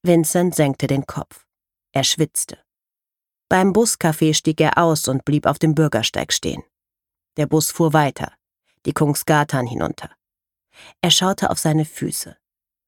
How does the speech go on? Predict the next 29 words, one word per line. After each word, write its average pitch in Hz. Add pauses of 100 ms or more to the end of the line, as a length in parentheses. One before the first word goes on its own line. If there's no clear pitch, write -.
(320)
Er 185
stieg -
immer 196
zu -
früh 160
aus. - (800)
"Ihr 156
armen 160
Füße", - (280)
dachte -
er. - (420)
"Meine 135
armen 165
Füße, - (360)
ich -
Armer." 131 (1040)
Die 202
Füße 233
trugen 190
ihn 214
über 156
die 147
Bangortsgatan 156
zum 156
Fluss 165
und 165
anschließend 151
zur 175
Nybrunn. 165